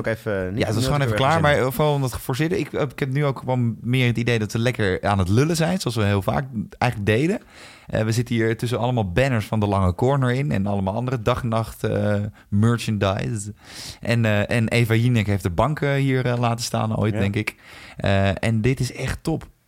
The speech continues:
Speaker 2: En, eh, en ik, eh, positieve energie. En
Speaker 1: Ja.
Speaker 2: ik vind deze opzet ook, ik vind het in ieder geval wel relaxed. Dus we gaan,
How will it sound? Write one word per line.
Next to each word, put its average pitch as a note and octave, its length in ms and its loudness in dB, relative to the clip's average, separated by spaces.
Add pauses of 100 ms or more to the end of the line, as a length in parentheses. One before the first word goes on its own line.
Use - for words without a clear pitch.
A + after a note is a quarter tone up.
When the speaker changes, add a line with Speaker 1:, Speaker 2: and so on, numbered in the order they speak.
(280)
Speaker 2:
En, A#2 260 -2
eh, A2 180 2 (140)
en C3 200 -2
ik, C3+ 200 -2
eh, C3+ 100 2 (100)
positieve E3+ 420 0
energie. A#2+ 480 0 (400)
En C3+ 260 2
Speaker 1:
Ja. B2+ 120 -2
Speaker 2:
ik D3 140 -2
vind D3 120 0
deze B2+ 180 4
opzet C#3+ 300 -2
ook, A#2 260 2
ik E3+ 140 0
vind - 40 -10
het C#3 100 2
in A#2+ 60 0
ieder G#2+ 180 2
geval G2 160 2
wel F#2 140 4
relaxed. A2+ 280 0
Dus B2 140 -2
we A#2+ 80 -2
gaan, A#2+ 280 0